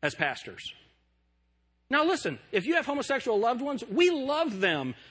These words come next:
as much as Jesus Christ loves them. Jesus Christ died on the cross for them just like they died on the cross for us heterosexuals. People don't go to hell because they're homosexual,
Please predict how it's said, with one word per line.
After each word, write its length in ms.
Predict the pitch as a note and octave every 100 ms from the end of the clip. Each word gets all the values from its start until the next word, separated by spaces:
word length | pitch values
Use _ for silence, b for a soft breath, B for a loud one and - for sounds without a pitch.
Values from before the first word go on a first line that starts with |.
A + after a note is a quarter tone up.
| B
as 160 | G#3
much 240 | G#3+ C4+ C4+
as 120 | G3+
Jesus 460 | C3+ A3+ C#4 B3+ -
Christ 420 | B3+ C4 C4+ -
loves 340 | F#3 D#3 C3+
them. 260 | C3+ B2+ G#2+ B B
Jesus 320 | - D4+ E4+
Christ 340 | - B3 G#3 C#3+
died 280 | F#3+ C4 D4
on 100 | C4+
the 80 | A#3
cross 300 | B3+ C4+ -
for 100 | A#3+
them 200 | C4 A3+
just 180 | B3+
like 160 | C#4 C#4
they 100 | A3
died 220 | G3 B3+
on 80 | B3
the 80 | G3+
cross 300 | A#3+ A#3+ A3+
for 120 | A3
us 120 | A3+
heterosexuals. 840 | A3+ A3 D#3 D3+ A#2 - A2 - - _ _ _ _ _ _
People 200 | C4+ D#4
don't 200 | E4+ D#4+
go 120 | D4
to 120 | A#3+ G#3
hell 340 | A3+ G#3 F3+
because 280 | F#3 G3+ F3+
they're 100 | G3
homosexual, 760 | F#3+ F3+ G3+ F3+ D3 A#2+ C3+